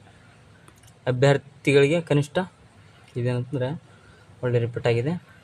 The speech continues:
ಇಲ್ಲಿ ಡೌನ್ಲೋಡ್ ಮಾಡಿಕೊಂಡು ಜಿಲ್ಲಾ ಹಿಂದುಳಿದ ವರ್ಗಗಳ ಕಲ್ಯಾಣಾಧಿಕಾರಿಗಳ ಕಚೇರಿಗೆ ಅರ್ಜಿಯನ್ನು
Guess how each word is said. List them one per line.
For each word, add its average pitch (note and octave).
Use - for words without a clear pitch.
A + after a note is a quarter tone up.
ಇಲ್ಲಿ D3
ಡೌನ್ಲೋಡ್ D3
ಮಾಡಿಕೊಂಡು C#3+
ಜಿಲ್ಲಾ D#3
ಹಿಂದುಳಿದ C#3
ವರ್ಗಗಳ C#3
ಕಲ್ಯಾಣಾಧಿಕಾರಿಗಳ C#3+
ಕಚೇರಿಗೆ C#3+
ಅರ್ಜಿಯನ್ನು C#3+